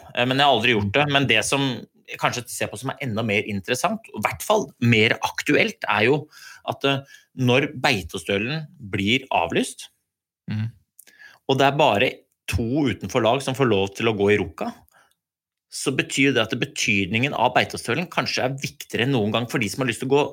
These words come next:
Speaker 1: Tour de Ski. For hvis ikke du går
Speaker 2: Mhm.
Speaker 1: bra på Beito, så er det ikke noe renn å gå for å kvalifisere seg til Tour de Ski utenom en skandinavisk cup i Rovaniemi, som etter ryktene kan bli, eh,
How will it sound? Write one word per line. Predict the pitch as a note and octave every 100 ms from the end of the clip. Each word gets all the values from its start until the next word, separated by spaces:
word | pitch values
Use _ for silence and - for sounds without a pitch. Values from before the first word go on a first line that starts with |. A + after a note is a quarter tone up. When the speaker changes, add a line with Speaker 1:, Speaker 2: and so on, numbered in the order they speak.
| - -
Speaker 1:
Tour | C#3
de | -
Ski. | - -
For | -
hvis | - - - -
ikke | - _ _ F3 G3 - _
du | - C#3 D#3
går | C3 B2 E3+ A#2
Speaker 2:
Mhm. | A#2 _ _
Speaker 1:
bra | C3 B2
på | D#3
Beito, | D#3+ B2+ - B3 -
så | - - -
er | - -
det | C3
ikke | - F3
noe | D3
renn | B2+ B2+ G3 F3+ C#3+ _ _ _ -
å | C#3
gå | B2+ B2+ F3 F3
for | D3+ D3
å |
kvalifisere | D3 C#3 E3 C3 G#2+
seg | A2+ C#3 C3+
til | C3+ C#3+
Tour | - B2+
de |
Ski | C#3 - D#3
utenom | C#3+ G#2+ - A#2+ C3+
en | D3 D3+ - -
skandinavisk | - B2+ B2+ C#3 G#2+ G2+ C3+ -
cup | A2
i | C#3
Rovaniemi, | G#2+ G2+ G#2+ A2+ C3+
som | D3
etter | C3+ C#3 C3+ B2+ A#2 A2 G1+ - - _
ryktene | - - - - A#2 C3 - - _
kan | - A2 C3+
bli, | A2+ G#2+ C#3 C#3 - - _
eh, | -